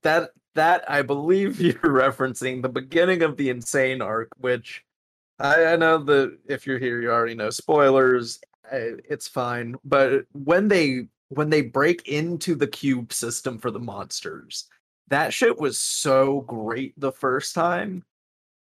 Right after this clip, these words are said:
because it's just, it's so interesting to, like,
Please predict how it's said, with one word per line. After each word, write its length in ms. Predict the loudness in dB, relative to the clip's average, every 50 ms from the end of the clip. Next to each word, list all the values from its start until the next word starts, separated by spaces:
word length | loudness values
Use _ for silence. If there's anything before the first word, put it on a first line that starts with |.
| -12 -8 -4
because 720 | 0 0 0 0 0 0 2 2 4 2 2 0 -4 -8 -10 _ -4
it's 260 | -2 -2 -2 -4 -4
just, 460 | 2 2 4 4 4 0 -4 -6 -12 _ _ -6
it's 180 | -6 -4 -2
so 260 | 0 2 4 4 4
interesting 680 | 2 -2 -6 -4 -4 -4 -4 -2 -2 -4 -4 -4 -6 -8
to, 340 | -8 -4 -4 -4 -4 -4 -8 -12
like, 240 | -12 -12 -12 -12